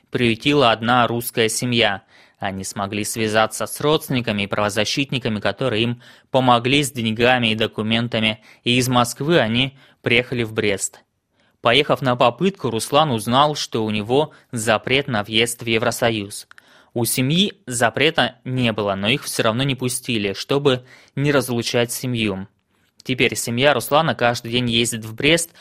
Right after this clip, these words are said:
а он провожает и встречает их каждый день на вокзале и говорит, что для него самое главное — это чтобы дети не вернулись в Чечню. На встречу со мной он принес толстую красную папку с фотографиями,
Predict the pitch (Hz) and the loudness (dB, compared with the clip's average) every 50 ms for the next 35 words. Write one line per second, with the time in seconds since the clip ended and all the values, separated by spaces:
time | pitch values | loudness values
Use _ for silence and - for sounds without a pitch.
0 | - _ _ - 107 110 131 156 165 156 120 113 107 104 101 - - 135 143 135 | -20 _ _ 0 2 2 2 2 2 0 0 2 2 2 0 2 2 4 4 4
1 | 117 - - 120 127 123 - - - - 107 - - - 127 131 131 123 123 - | 2 0 -2 -2 -2 -2 -4 -8 -10 -10 -8 -8 -4 -2 0 0 0 0 -2 -6
2 | 127 120 - - - - _ _ _ - 117 117 120 117 120 110 104 117 123 131 | -8 -8 -8 -10 -16 -20 _ _ _ -2 0 0 0 0 -4 -4 -2 -2 0 0
3 | 123 120 117 113 110 104 110 - - 143 143 151 147 123 107 107 107 110 104 110 | 0 0 2 2 0 0 -2 -4 0 2 2 2 2 0 -2 -2 -4 -4 -4 -2
4 | 107 110 127 139 143 - - - - 113 110 107 107 - - - - _ - 120 | -2 -2 -2 -2 -2 -4 -8 -6 -4 0 0 0 0 -2 -8 -20 -20 _ -12 -4
5 | 113 117 110 113 113 110 123 143 160 156 - - 113 107 104 104 104 107 117 123 | -2 -2 0 0 0 2 2 2 2 0 0 -2 -2 -2 -2 -2 -2 0 2 2
6 | 143 147 143 127 110 107 123 - 127 107 - - - 123 120 123 120 123 - - | 2 2 2 0 -2 -2 -2 -2 -4 -4 -4 -4 -6 -4 -2 -2 -2 -2 -6 -14
7 | - _ - 117 117 117 127 139 151 - 131 120 113 104 107 107 113 120 120 117 | -18 _ -8 -6 -2 0 0 0 0 0 -2 -2 0 0 0 0 0 0 0 0
8 | 117 113 - - - _ - - - - - 131 123 - - - 123 110 98 95 | 0 0 -2 -4 -6 _ -16 -14 -12 -8 -6 -6 -4 -4 -4 -4 -2 -2 -4 -4
9 | - _ _ _ _ _ _ _ _ _ _ - 120 123 120 117 - - - 147 | -8 _ _ _ _ _ _ _ _ _ _ -2 0 2 2 0 -2 -2 0 0
10 | 131 120 - - - - 120 113 123 151 170 147 113 - 110 104 104 110 120 127 | 0 0 0 -6 -6 -6 -4 -2 0 2 2 0 0 -2 -4 -4 -2 0 0 0
11 | 120 - - - - 120 113 117 117 - - - 120 107 101 - 110 107 110 113 | -2 -4 -6 -4 0 0 2 2 0 -2 -6 -6 -6 -6 -4 -2 0 2 2 2
12 | 110 - - 120 107 98 - - 117 120 123 120 - 120 113 - - - 104 101 | 2 -2 -4 -6 -6 -6 -2 0 2 2 2 2 0 -4 -6 -6 -8 -8 -8 -8
13 | 101 98 - - 113 113 117 117 113 - - 117 113 113 110 110 110 - | -6 -6 -2 0 2 2 2 2 0 -2 -2 -2 0 0 0 -2 -2 -4